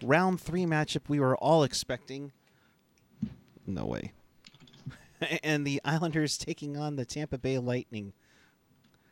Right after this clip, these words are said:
But welcome to Teal Town Live. This is your live interactive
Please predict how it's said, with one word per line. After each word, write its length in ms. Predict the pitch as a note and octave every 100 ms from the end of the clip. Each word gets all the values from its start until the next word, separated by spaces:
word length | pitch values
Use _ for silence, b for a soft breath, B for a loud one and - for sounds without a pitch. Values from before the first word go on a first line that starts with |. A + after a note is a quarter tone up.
| b -
But 400 | A#2+ G#2+ G2 C#3+
welcome 460 | F#3 - A2+ F#2 - _ -
to 120 | C3+
Teal 300 | - D#3+ D3
Town 280 | - D3 C#3
Live. 420 | D3+ G3 A3 -
This 180 | C#3+ -
is 120 | D3
your 140 | C#3+ C3
live 300 | C#3+ D3 C#3+
interactive 420 | C#3+ D3 -